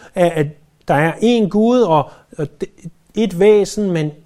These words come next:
det væsen er tre personer. Vi ved godt, der er vi også ude i noget af det, hvor vores hjerne, den kører i overkapacitet. Vi har s-, meget, meget svært ved at forstå det.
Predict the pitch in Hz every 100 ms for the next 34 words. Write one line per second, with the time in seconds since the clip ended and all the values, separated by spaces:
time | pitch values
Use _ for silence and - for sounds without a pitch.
0 | _ 214 170 196 208 180 208 175 160 180
1 | 185 - - 202 156 170 - 220 214 190
2 | 190 170 202 190 220 - 175 180 190 156
3 | 151 196 196 214 214 202 196 185 202 185
4 | 190 180 180 165 160 175 180 196 180 160
5 | 185 190 170 180 185 202 202 - - _
6 | - 170 175 170 180 - 208 175 156 165
7 | 165 - - 180 196 196 - 202 175 175
8 | 170 165 - 214 196